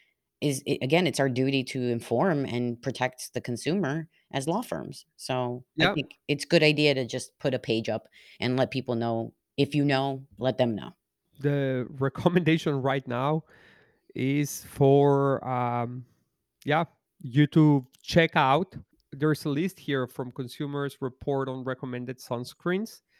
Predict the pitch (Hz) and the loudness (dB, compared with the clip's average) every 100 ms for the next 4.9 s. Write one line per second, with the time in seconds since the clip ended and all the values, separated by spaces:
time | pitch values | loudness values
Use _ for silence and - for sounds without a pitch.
0 | _ _ _ _ - 131 127 127 127 - | _ _ _ _ -4 0 2 2 -2 -4
1 | 127 127 123 117 117 120 _ _ - - | 0 2 2 0 -2 -6 _ _ -8 0
2 | 135 123 - - 120 104 - - - _ | 0 0 -8 -16 -10 -10 -10 -14 -20 _
3 | - 147 151 156 _ _ 127 120 117 117 | -2 2 2 0 _ _ -6 -2 -2 -4
4 | 127 127 123 - 123 - - 110 | -6 -8 -10 -8 -8 -8 -10 -10